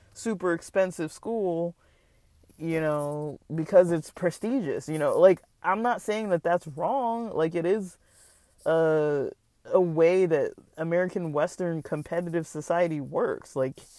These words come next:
you kinda want something that kinda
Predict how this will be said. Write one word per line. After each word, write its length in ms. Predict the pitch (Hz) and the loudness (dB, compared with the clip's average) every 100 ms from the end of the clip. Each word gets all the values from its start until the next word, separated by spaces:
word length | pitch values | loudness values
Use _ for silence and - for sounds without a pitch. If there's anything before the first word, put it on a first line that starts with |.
| - - - - - | -20 -20 -20 -20 -10
you 120 | 139 | -6
kinda 260 | 143 208 196 | 0 2 2
want 360 | 143 190 214 - | 2 0 0 -4
something 840 | 175 156 165 156 156 151 143 - | -4 -2 -4 -4 -4 -6 -8 -4
that 140 | 143 151 | -4 -2
kinda 320 | 175 160 | -2 0